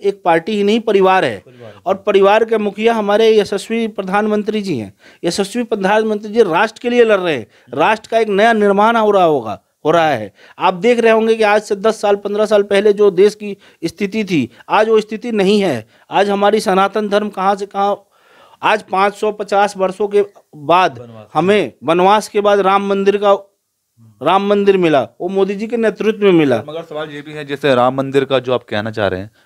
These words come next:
Speaker 2: ये भी एक मुद्दा सर, कहीं ना कहीं भाजपा इस मुद्दे को लेकर चुनाव लड़ नहीं रही सर।
Speaker 1: देखिए, भाजपा इस मुद्दे को लेकर चुनाव बिल्कुल नहीं लड़ने जा
Speaker 2: अब
Speaker 1: रही
Speaker 2: ये
Speaker 1: है।
Speaker 2: नारा चल रहा सर, चार सौ के पार।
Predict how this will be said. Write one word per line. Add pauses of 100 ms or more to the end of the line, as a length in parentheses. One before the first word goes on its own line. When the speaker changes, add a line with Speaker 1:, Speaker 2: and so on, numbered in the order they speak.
(160)
Speaker 2:
ये
भी
एक
मुद्दा
सर,
कहीं
ना
कहीं
भाजपा
इस
मुद्दे
को
लेकर
चुनाव
लड़
नहीं
रही
सर। (460)
Speaker 1:
देखिए,
भाजपा
इस
मुद्दे
को
लेकर
चुनाव
बिल्कुल
नहीं
लड़ने
जा
Speaker 2:
अब
Speaker 1:
रही
Speaker 2:
ये
Speaker 1:
है।
Speaker 2:
नारा
चल
रहा
सर,
चार
सौ
के
पार।